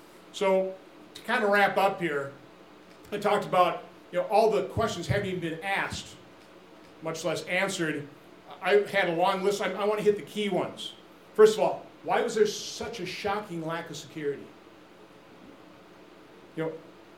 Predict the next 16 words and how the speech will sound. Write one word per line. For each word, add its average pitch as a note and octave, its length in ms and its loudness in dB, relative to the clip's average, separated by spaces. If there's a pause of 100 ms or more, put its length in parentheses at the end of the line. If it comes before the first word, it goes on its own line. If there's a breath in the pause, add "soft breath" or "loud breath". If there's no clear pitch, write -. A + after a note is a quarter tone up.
(1120)
I've, - 180 -2
I've G#3+ 220 4
written G#3+ 220 0
this D#3+ 180 -4
in F3 100 -2
my D#3+ 200 2
oversight F#3 420 -2
letters. E3 220 0
I - 20 -4
mean, E3+ 140 -2
is, F3+ 280 -6
are F#3 120 0
there F3 120 0
standard G3 640 -2
security F#3+ 540 -2
postures A3+ 680 -6